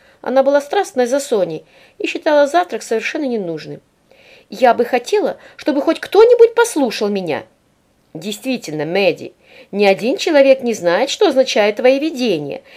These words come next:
и мы прослушали это уже по крайней мере раз десять». Это была леди Ариста. «Правильно», сказала тетя Гленда. «Если я еще раз услышу слова «яйцо из сапфира», я заору». «Доброе утро»,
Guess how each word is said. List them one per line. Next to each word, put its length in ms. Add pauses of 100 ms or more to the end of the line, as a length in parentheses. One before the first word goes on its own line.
(140)
и 140
мы 160
прослушали 600
это 280
уже 140
по 120
крайней 320
мере 240
раз 200
десять». 640 (540)
Это 200
была 200
леди 260
Ариста. 560 (1160)
«Правильно», 640 (300)
сказала 320
тетя 240
Гленда. 360 (200)
«Если 300
я 120
еще 260 (160)
раз 280
услышу 400
слова 400 (240)
«яйцо 360
из 160
сапфира», 440
я 240
заору». 520 (840)
«Доброе 480
утро», 400